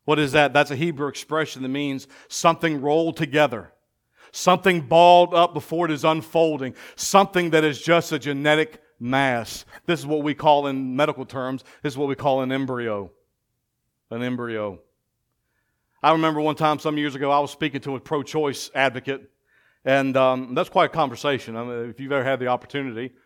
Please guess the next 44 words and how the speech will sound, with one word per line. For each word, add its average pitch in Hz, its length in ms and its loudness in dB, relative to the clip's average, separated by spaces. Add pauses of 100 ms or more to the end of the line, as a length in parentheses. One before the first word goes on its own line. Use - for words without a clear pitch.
(360)
uh, 110 240 -2
I - 20 0
wouldn't 135 220 -2
call 139 220 4
it - 20 -4
a 117 40 -6
privilege. 117 440 -6
If 113 80 -14
you've 135 140 -8
ever 131 100 -4
had 131 140 -2
the 127 80 -4
opportunity 120 580 -6
to 110 80 -16
speak 131 260 -10
to 123 80 -18
somebody 120 500 -4
that 120 200 -6
was, 117 180 -12
uh, 113 160 -8
was 117 300 -14 (220)
really, 143 340 -2
really 123 480 -2 (380)
anti-pro-life, 127 1300 0 (800)
but 147 80 -2
they 151 80 0
kept 196 240 4
referring 175 480 2
to 156 120 -4
the 139 120 -6
child 165 460 4
as 135 180 -4
a, 135 120 -2
as 135 120 -2
they 139 100 -2
usually 143 380 -4
do, 135 180 -6
they 139 80 -2
kept 143 240 -2
referring 147 380 -6
to 143 100 -8
the 131 140 -6
unborn 131 340 -6
child 131 400 0